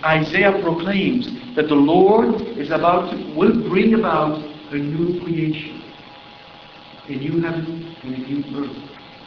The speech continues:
And that will happen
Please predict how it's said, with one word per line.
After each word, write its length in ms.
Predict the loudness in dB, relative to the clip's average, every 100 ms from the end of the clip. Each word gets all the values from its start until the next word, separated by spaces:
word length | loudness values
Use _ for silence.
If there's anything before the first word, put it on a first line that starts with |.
| -20 -20 -20 -20 -20 -20 -20 -20 -20 -20 -20 -20 -20 -20 -20 -20 -20 -20 -20 -20 -6
And 120 | 0
that 180 | 2 2
will 140 | 2 4
happen 720 | 4 4 4 2 0 -4